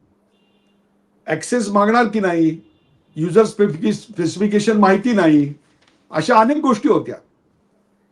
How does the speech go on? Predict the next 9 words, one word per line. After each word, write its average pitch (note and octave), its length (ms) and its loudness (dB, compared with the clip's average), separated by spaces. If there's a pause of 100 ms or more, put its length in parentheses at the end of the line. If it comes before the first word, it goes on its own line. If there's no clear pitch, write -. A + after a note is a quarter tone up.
(140)
या, G#3+ 520 0 (1120)
या G#3 220 2
सगळ्यामुळे G3+ 600 2
नकली F3 380 0
फोनची A3 340 -2
विक्री G#3+ 280 -4
बंद A#3 240 2
झाली G#3 220 4
असती, D3+ 320 -2